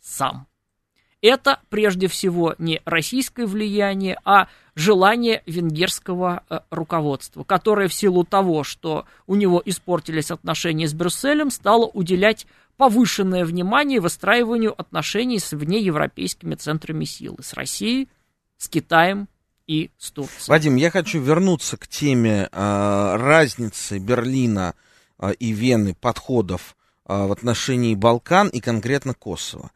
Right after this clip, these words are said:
Speaker 2: Объясни, пожалуйста, почему, э, Вена совершенно спокойно реагировала на возможное разграничение,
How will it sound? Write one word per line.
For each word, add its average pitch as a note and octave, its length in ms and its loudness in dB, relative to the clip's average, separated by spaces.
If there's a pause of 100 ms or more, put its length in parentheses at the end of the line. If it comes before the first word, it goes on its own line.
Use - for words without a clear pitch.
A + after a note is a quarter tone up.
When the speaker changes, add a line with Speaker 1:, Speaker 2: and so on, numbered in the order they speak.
(380)
Speaker 2:
Объясни, D3+ 540 2
пожалуйста, B2+ 720 0 (180)
почему, D3+ 720 4 (800)
э, A2 300 4 (480)
Вена C3 580 4 (140)
совершенно D#3 600 2
спокойно B2 840 0 (600)
реагировала A#2+ 800 2
на G#2 220 0
возможное A2+ 920 2 (360)
разграничение, A#2+ 1200 2